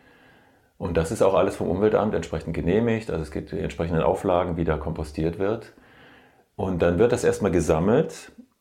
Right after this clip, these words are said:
und, ähm, dann vor allem im Frühjahr mit ganz viel frischem Grünschnitt neu aufgesetzt. Das ist der entscheid-, die entscheidende Phase der Hygienisierung und, äh, Kompostierung. Ein wesentlicher Teil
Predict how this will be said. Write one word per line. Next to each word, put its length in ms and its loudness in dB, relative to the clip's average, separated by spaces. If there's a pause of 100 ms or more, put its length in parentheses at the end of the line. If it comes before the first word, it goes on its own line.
(380)
und, 540 0
ähm, 400 2
dann 180 2
vor 160 0
allem 140 2
im 120 -4
Frühjahr 520 4
mit 280 -2
ganz 340 0
viel 580 0
frischem 460 -4
Grünschnitt 640 0
neu 260 2
aufgesetzt. 640 -4
Das 100 -4
ist 200 -6
der 80 2
entscheid-, 400 0
die 60 0
entscheidende 420 0
Phase 340 -4
der 100 -2
Hygienisierung 840 0
und, 340 -4
äh, 140 -4
Kompostierung. 840 -6 (720)
Ein 140 -2
wesentlicher 420 4
Teil 580 4